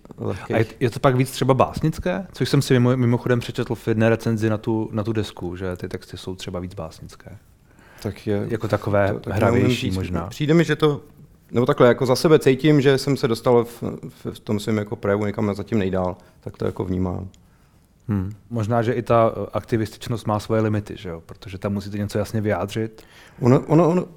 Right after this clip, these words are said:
Speaker 1: skutečně jako pak vzniká trošku něco jinýho, že, že ve chvíli, kdy v té hudbě je i výrazná ta rozumová složka, tak prostě to podle mě na člověka jinak působí, jako by to
Speaker 2: Hmm.
Speaker 1: zasahovalo asi jiný centrum mozku nebo něco, že prostě,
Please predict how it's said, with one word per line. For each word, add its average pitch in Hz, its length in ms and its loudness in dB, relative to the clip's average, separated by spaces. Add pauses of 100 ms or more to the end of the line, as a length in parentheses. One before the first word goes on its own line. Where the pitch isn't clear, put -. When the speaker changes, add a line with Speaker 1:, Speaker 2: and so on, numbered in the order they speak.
(140)
Speaker 1:
skutečně 139 540 0
jako 139 160 4
pak 143 140 4
vzniká 127 440 4
trošku 127 240 -2
něco 135 240 2
jinýho, 120 480 6
že, 98 240 0
že 107 380 0 (600)
ve 113 120 0
chvíli, 120 260 4
kdy 113 120 2
v 107 80 -8
té 120 200 0
hudbě 113 640 4 (100)
je 113 240 4
i 117 260 2 (1700)
výrazná 117 360 4
ta 127 100 0
rozumová 123 400 4
složka, 120 360 -2
tak 117 140 -2
prostě 113 320 -4
to 110 120 0
podle 117 180 0
mě 117 100 2
na 110 60 2
člověka 113 280 0
jinak 120 200 2
působí, 107 420 -4
jako 92 220 -2
by 101 80 -6
to 107 100 -2
Speaker 2:
Hmm. 101 100 4
Speaker 1:
zasahovalo 107 400 2
asi 104 180 -2
jiný 104 360 2
centrum 104 360 -2
mozku 101 340 -6
nebo 87 200 -2
něco, 87 240 -10
že 87 140 -6
prostě, 92 380 -6